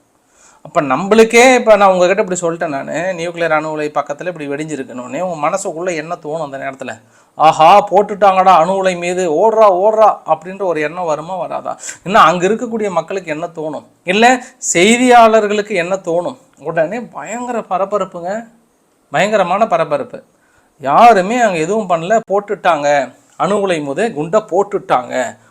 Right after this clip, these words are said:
முடிச்சுட்டாங்க கதையை" அப்படின்னாங்க. ஆனா வான்பரப்புல அந்த அளவுக்கு விமானங்கள் பறந்த மாதிரி, அதாவது,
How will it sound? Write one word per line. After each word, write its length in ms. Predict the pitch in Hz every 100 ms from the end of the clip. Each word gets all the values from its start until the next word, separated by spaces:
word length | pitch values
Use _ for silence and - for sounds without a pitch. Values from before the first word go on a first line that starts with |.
| _
முடிச்சுட்டாங்க 680 | 147 208 226 226 185 143 185
கதையை" 420 | 160 131 135 143 123 -
அப்படின்னாங்க. 560 | 139 131 123 120 117 - _ _
ஆனா 380 | 151 175 202 -
வான்பரப்புல 720 | 143 175 269 277 254 220 196
அந்த 280 | 220 240 202
அளவுக்கு 260 | 202 208 208
விமானங்கள் 520 | 180 196 202 196 180
பறந்த 260 | 170 139
மாதிரி, 260 | 151 151 156
அதாவது, 340 | 139 151 151